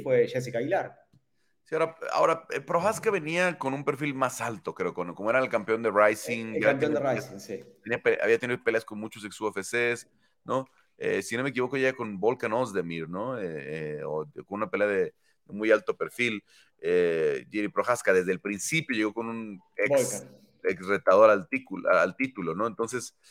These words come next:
Speaker 2: eh, creo que con Jiri ya lo veíamos venir mucho más claro, pero a final de cuentas, si Ikram gana esta, sí, debuta con Volkan, y la
Speaker 1: Y
Speaker 2: segunda
Speaker 1: después
Speaker 2: es
Speaker 1: gana
Speaker 2: la,
Speaker 1: Dominic.
Speaker 2: la pele-, la segunda es Dominic Reyes, ¿no?
Speaker 1: Sí,
Speaker 2: Dos,
Speaker 1: sí, sí, sí.
Speaker 2: este,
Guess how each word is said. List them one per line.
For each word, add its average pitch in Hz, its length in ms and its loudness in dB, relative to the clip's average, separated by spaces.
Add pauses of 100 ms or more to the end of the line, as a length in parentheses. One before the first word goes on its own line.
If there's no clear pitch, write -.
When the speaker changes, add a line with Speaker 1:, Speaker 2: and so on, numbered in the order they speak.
(320)
Speaker 2:
eh, - 320 -2 (280)
creo - 380 2
que 139 60 -2
con 135 200 0
Jiri 160 240 2
ya 151 120 12
lo 151 100 8
veíamos 143 300 6
venir 135 200 0
mucho 135 220 -2
más 131 180 0
claro, 170 500 6 (560)
pero 107 140 6
a - 20 6
final 113 180 2
de 123 100 0
cuentas, 120 300 -2
si 104 260 -8
Ikram 107 280 -4
gana 104 240 2
esta, 143 400 0 (360)
sí, 147 120 -4
debuta 147 300 2
con 131 160 -4
Volkan, 180 540 2 (400)
y 110 140 -4
la 101 140 6
Speaker 1:
Y - 20 2
Speaker 2:
segunda 131 440 2
Speaker 1:
después 127 120 6
Speaker 2:
es 127 80 2
Speaker 1:
gana 127 160 4
Speaker 2:
la, - 80 4
Speaker 1:
Dominic. 98 280 -4 (260)
Speaker 2:
la 98 160 0
pele-, 95 200 0
la 107 100 -2
segunda 139 180 -4
es 123 80 -10
Dominic 120 280 -4
Reyes, 127 380 -4
¿no? 147 260 -6 (220)
Speaker 1:
Sí, - 100 -20
Speaker 2:
Dos, 151 200 8
Speaker 1:
sí, - 160 -10 (100)
sí, 98 140 -16
sí. - 140 -20 (140)
Speaker 2:
este, 98 920 0